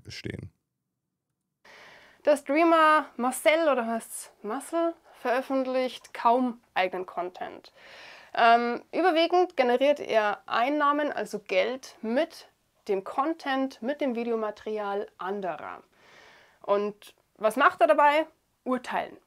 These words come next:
Speaker 2: Immer ne-
Speaker 1: Nennt sich Reaction und, äh, das ist auch vollkommen, äh, legitim und legal.
Speaker 2: negativ. Was Positives findest du bei dem eigentlich nicht. Und ich find, das ist ein sehr, sehr bedenkliches Geschäftsmodell. Ähm,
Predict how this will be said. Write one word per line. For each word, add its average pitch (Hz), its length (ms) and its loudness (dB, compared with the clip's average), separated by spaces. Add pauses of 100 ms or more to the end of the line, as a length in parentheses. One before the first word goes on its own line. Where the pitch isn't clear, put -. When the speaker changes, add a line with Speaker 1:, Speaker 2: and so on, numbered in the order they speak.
(180)
Speaker 2:
Immer 302 440 4
ne- 226 220 2
Speaker 1:
Nennt 110 300 0
sich 101 200 -2
Reaction 127 600 0
und, 110 440 -6 (100)
äh, 98 300 -2
das 95 240 -6
ist - 180 -10
auch 92 340 -4 (760)
vollkommen, 92 800 -2 (320)
äh, 82 180 -2
legitim 87 600 -2
und - 160 -10
legal. - 280 -12 (580)
Speaker 2:
negativ. 233 480 -4
Was 233 120 -4
Positives 294 640 0
findest 247 320 -6
du 226 80 -2
bei 196 140 2
dem 226 260 -2
eigentlich 185 640 -8 (140)
nicht. - 380 -16
Und 202 160 -6
ich 226 100 -8
find, 302 220 0
das 254 100 0
ist 247 160 -2
ein 214 120 0
sehr, 254 280 -2
sehr 233 160 0
bedenkliches 202 920 -6
Geschäftsmodell. - 1000 -14 (720)
Ähm, 226 380 2